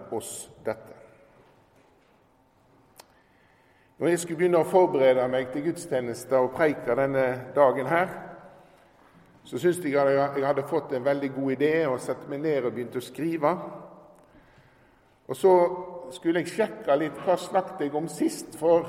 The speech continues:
to år siden, tre år siden, når jeg hadde preik over samme teksten. Og så oppdaget jeg at det jeg trodde var en genial idé, det var akkurat det samme som jeg hadde sagt sist.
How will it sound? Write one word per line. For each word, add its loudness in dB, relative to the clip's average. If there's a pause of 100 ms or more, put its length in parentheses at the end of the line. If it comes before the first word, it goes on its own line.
(280)
to -6 (100)
år 2
siden, -2 (260)
tre -2
år 2
siden, -6
når -4
jeg -8
hadde 0
preik -2
over -6
samme -4
teksten. -10 (1800)
Og -18
så 6
oppdaget 2
jeg -2
at 0
det 0
jeg -2
trodde -4
var -2
en -8
genial 2
idé, 2 (1120)
det -8
var -8
akkurat -2
det -10
samme -2
som -14
jeg -8
hadde -8
sagt -14
sist. -16